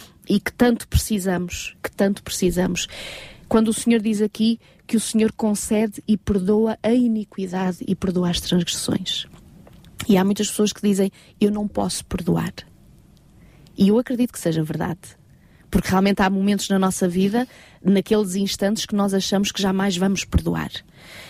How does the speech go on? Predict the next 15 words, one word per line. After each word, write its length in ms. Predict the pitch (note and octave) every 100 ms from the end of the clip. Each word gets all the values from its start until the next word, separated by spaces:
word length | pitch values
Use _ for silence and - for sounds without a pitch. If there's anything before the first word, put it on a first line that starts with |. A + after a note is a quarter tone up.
| -
É 80 | F3
porque 340 | - G3 -
foi 360 | G3 - G#3 F#3+
violenta 720 | F#3 F3+ A3 G3+ G3+ A3 G3+
a 160 | F3+ F3+
traição, 640 | - F3 E3 - F3+ G#3+
foi 240 | G#3 - F#3
violento 560 | E3 F#3+ G3 G3+ F#3+
o 40 | F#3+
dano 260 | F3+ F3+ F3+
que 60 |
foi 160 | - F3
feito, 400 | E3+ - F3+ -
foi 160 | - F#3
violento 460 | F3+ G3 G3+ G#3